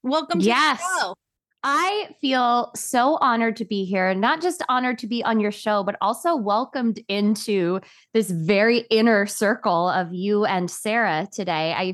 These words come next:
Speaker 2: feel, um, I feel very special. So thank you so much for having me on.
Speaker 1: Yeah, thanks for being willing to do this.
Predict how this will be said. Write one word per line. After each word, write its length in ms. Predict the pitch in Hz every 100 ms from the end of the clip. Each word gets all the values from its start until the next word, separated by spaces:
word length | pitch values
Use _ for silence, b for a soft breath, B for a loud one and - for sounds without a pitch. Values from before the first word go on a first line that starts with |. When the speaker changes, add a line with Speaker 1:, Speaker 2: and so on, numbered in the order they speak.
| -
Speaker 2:
feel, 480 | 196 185 185 185 - 196
um, 500 | 190 185 190 196 214 _ -
I 60 | 226
feel 160 | 302
very 260 | 302 330 339
special. 500 | - 269 - 180 185
So 200 | - 247
thank 200 | 277 302
you 80 | 320
so 160 | 294
much 220 | 240 214
for 80 | 202
having 340 | 196 175 180 175
me 140 | 160
on. 380 | 156 - 190 - _ _ -
Speaker 1:
Yeah, 640 | 247 294 339 415 466 392
thanks 220 | 302 349
for 100 | 480 466
being 220 | 415 359
willing 300 | 330 330 330
to 120 | 294
do 300 | 240 262 339 381
this. 480 | 247 254 339 -